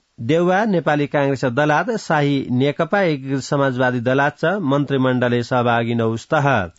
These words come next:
पदभारं निर्वहन् मुख्यमन्त्री शाह भ्रष्टाचारस्य नियन्त्रणाय प्रादेशिक कार्य योजना निर्माण समितिं संघटयितुं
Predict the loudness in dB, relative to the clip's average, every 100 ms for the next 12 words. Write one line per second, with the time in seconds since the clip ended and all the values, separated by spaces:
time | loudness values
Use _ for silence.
0 | -20 -20 -4 0 2 2 2 2 2 2
1 | 2 2 2 0 0 0 -2 -2 -2 0
2 | 0 -2 -2 0 2 2 0 -4 -14 -8
3 | -2 -2 0 0 2 0 0 -2 -2 0
4 | 2 0 0 0 2 2 0 0 0 0
5 | 0 -4 -8 -2 0 2 2 2 2 0
6 | 2 2 0 0 0 0 -2 -2 -2 0
7 | -2 0 0 0 0 0 0 0 0